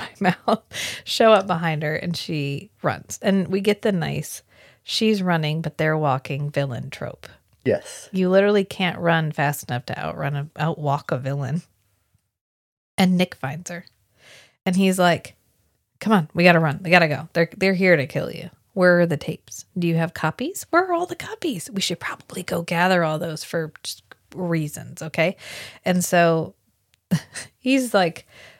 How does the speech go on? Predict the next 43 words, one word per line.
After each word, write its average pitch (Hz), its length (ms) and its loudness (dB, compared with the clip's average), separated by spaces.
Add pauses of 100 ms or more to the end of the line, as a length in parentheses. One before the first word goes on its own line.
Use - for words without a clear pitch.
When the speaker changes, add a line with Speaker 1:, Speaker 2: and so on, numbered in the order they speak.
(180)
Speaker 1:
"Well, 196 200 4
did 185 220 -4
you 180 60 2
show - 220 4
them 202 180 0
to 202 60 0
anybody?" 220 440 -2
And 202 100 -6
she - 140 -6
goes, 214 200 0
"Yeah, 240 380 -6
Danny, 185 500 -2 (100)
the 170 240 -2
night 160 280 -4
watchman 143 380 -4
guy." 127 180 -4
And 151 200 -8
he's 175 200 -2
like, 160 240 -2
"Oh, - 200 -8
God, - 200 -14
that 220 160 -6
guy's 226 120 -6
Speaker 2:
Fucking 160 260 0
Speaker 1:
a - 20 -2
Speaker 2:
Danny. 175 240 4
Speaker 1:
vampire." 143 400 -2 (380)
He's - 100 -6
like, 320 140 2
"That 349 140 -4
guy's 339 180 -4
a 311 40 -6
vampire." 311 600 4
And 175 120 -4
she's - 200 -12
like, 269 180 -6 (160)
"Oh, 330 320 -6
but 269 140 -10
he 285 120 -12
seems 311 300 -14
so 254 120 -4
nice." 220 600 -4 (1160)
<laughs> - 40 -10